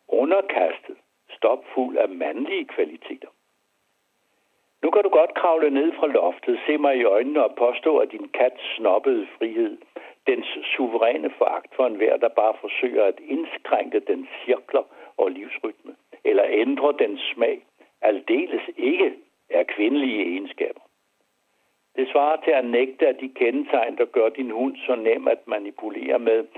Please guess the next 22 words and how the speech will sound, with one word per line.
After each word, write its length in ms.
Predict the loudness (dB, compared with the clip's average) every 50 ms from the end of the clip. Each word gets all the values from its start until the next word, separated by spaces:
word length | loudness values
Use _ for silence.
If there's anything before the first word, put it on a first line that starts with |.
| -18 -18 -18 -18 -8 -2
parat 380 | -2 0 2 2 2 2 0 -2 0
til 80 | 0
at 80 | 2 2
ofre 420 | 4 2 2 -2 -2 -2 -2 -2 -2 0
sig 280 | 0 2 2 2 2 0 -4 -20 -20 _ 0
og 140 | 0 0 0
knytte 380 | -4 -4 -4 -2 -2 -2 -4
til 180 | -2 -4 -2 0
den 180 | 0 -2 -2
person, 500 | -2 -4 -4 -4 -2 -2 -2 -4 -4 0 0
der 100 | 0 0 0 -4
fylder 220 | -8 -2 0 0 2
madskålen 760 | 4 2 2 2 0 -4 -2 0 0 0 0 -2 -4 -4 -4
og 120 | -4 -2 -2
går 100 | -4 -4
tur 300 | -4 -4 -2 -2 -2 0
med 180 | 2 0 0
den, 160 | 0 -2 -16 -16 _ _ _ _ _ _ _ _ -2
ikke 300 | -2 0 2 0 0 2
er 360 | 4 2 2 2 -2 -12 -12
udpræget 560 | -12 -12 -12 -16 -4 -2 -2 -2 -2 -4 -10 _
mandlige. 460 | -2 -2 0 0 0 -4 -4 -8 -12